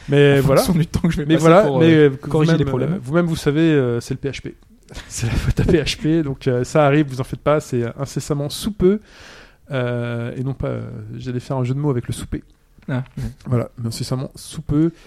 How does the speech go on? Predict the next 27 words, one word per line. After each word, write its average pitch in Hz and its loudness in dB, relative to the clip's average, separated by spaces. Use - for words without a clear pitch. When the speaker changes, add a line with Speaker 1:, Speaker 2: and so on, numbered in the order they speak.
Speaker 2:
Avec 143 2
normalement 156 2
un, 139 -2
une 143 0
nouvelle 170 2
émission 165 0
aussi 160 -4
dans 147 -4
la 131 -2
semaine, 151 -8
euh, 135 -6
qui - -12
devrait 120 -2
arriver. 117 -2
Alors, 127 -2
j'ai 110 -4
pas 131 0
de 127 -4
date 123 -2
exacte, 123 -4
ça 117 -10
sera 120 -8
en 117 -6
fonction - -6
de 135 0
l'arrivée 127 -2
du, 120 -6